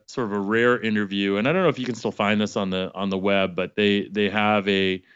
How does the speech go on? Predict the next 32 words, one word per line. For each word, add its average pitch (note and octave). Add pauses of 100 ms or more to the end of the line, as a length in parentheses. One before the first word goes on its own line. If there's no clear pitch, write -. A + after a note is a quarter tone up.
(240)
there's G#2
an A#2
interview B2
which, A2
where A2
he A2+
does G#2
with G#2
some G2+ (100)
small, A2
um, F#2+
college, G#2+ (520)
and A2+
they A2
ask A2
him G#2
a -
little G2+
bit G2+
about, F#2+
like, G2
V G#2
C G#2
as F#2+
an G2+
asset G2
class F#2+
and F#2
how G2
successful G2+
it F#2
is. G2